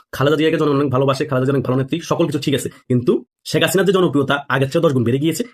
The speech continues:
সেটাকে ধামাচাপা দেওয়ার জন্য এই কথাগুলো বারবার টকশোতে, মিডিয়াতে বলা হচ্ছে। বাস্তবে হচ্ছে আওয়ামী লীগের জনপ্রিয়তা এবং শেখ হাসিনার জনপ্রিয়তা দশ গুণ বেড়ে গিয়েছে এবং বিএনপির জনপ্রিয়তা দশ গুণ কমে গিয়েছে। সে কারণে এখন মিডিয়ার মধ্যে বিভিন্ন জরিপের মধ্যে দেখানো হচ্ছে বিএনপি যদি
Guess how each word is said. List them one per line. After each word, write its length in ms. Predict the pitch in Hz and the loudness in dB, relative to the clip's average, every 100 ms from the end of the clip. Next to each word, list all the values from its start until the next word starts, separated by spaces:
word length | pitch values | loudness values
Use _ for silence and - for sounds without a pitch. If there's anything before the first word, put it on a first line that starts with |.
| - | 0
সেটাকে 200 | 185 190 | 2 2
ধামাচাপা 280 | 151 165 160 | 2 0 0
দেওয়ার 140 | 160 156 | 0 0
জন্য 100 | 156 - | 0 2
এই 120 | 185 170 | 2 4
কথাগুলো 240 | 135 160 | 2 2
বারবার 260 | 165 143 190 - _ - | 2 0 -2 -6 _ -2
টকশোতে, 340 | 147 - 165 156 | -2 0 0 2
মিডিয়াতে 260 | 135 139 349 - 123 | 2 2 -2 -4 -2
বলা 140 | 117 110 | 0 0
হচ্ছে। 200 | 107 - - - 117 | -2 -6 -10 -4 0
বাস্তবে 340 | 147 156 139 | 0 2 2
হচ্ছে 200 | 151 - 254 - _ | 2 2 -2 -2 _
আওয়ামী 200 | 170 175 156 | 4 6 4
লীগের 160 | 180 | 4
জনপ্রিয়তা 360 | 180 175 160 156 | 4 2 2 2
এবং 100 | 165 | 0
শেখ 100 | 175 135 | 0 0
হাসিনার 220 | 143 151 | 0 0
জনপ্রিয়তা 340 | 156 131 131 208 - _ | 0 0 -2 -4 -8 _
দশ 140 | - 170 | 2 2
গুণ 100 | 143 | 4
বেড়ে 160 | 139 156 | 2 4
গিয়েছে 200 | 175 196 - | 2 0 -2
এবং 120 | 185 151 | 0 0
বিএনপির 420 | 151 185 135 202 370 - _ _ | 4 4 4 0 -2 -8 _ _
জনপ্রিয়তা 500 | 117 135 131 123 139 277 - _ _ | 0 0 2 0 0 -2 -6 _ _
দশ 160 | 120 135 | -2 0
গুণ 80 | 123 | 0
কমে 220 | 113 151 107 | 2 2 0
গিয়েছে। 200 | 98 98 - - - | -2 -6 -8 -12 -2
সে 80 | 175 | 2
কারণে 160 | 190 190 | 4 2
এখন 120 | 190 165 | 2 2
মিডিয়ার 240 | 151 175 | 2 2
মধ্যে 160 | 170 170 - - | 2 0 -4 -2
বিভিন্ন 200 | 135 160 | 0 2
জরিপের 240 | 147 147 139 | 2 2 2
মধ্যে 140 | 139 139 | 2 0
দেখানো 160 | 151 | 0
হচ্ছে 180 | 160 - - _ _ _ - | 0 -2 -4 _ _ _ -2
বিএনপি 300 | 135 170 147 | 2 4 2
যদি 100 | 139 | 0